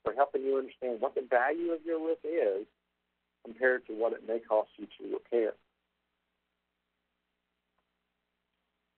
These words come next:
Well, let's take a look at it again. All right, let's look at this. This is the lower area.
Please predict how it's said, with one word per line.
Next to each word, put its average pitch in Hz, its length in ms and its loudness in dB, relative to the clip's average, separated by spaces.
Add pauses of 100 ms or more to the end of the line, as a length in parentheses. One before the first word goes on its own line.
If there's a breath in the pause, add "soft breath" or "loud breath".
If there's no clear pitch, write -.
(200)
Well, 139 120 4
let's 165 180 2
take 147 140 4
a 127 40 6
look 123 200 2
at 107 100 2
it - 100 -6 (120)
again. 143 260 -2 (500)
All 110 80 0
right, 123 240 2
let's 127 220 -4
look 120 220 -2
at - 100 -8
this. 117 240 2 (320)
This - 160 -20
is 104 160 -18
the 104 160 -6
lower 117 320 2
area. 104 320 0